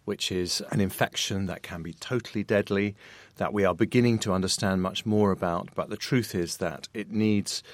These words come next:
much better understanding by doctors, nurses, by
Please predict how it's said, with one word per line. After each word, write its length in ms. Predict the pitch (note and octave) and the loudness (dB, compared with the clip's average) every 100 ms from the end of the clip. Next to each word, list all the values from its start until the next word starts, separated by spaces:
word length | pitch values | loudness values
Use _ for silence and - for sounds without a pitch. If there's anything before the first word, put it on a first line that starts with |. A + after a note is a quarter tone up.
| - - | -16 -6
much 360 | G#2 C3 - | -2 -2 -2
better 260 | G#2 G2 F#2+ | -6 -4 -6
understanding 500 | F2+ F2 - F2+ F2+ | -4 -4 -4 -4 -4
by 180 | D#2 E2+ | -6 -2
doctors, 680 | A2 - - A2 G2+ - - | -2 -2 -6 -2 -2 -2 -2
nurses, 640 | G2 G2+ F#2+ - G2 F#2 | 2 2 2 -2 -2 -4
by 160 | - | -8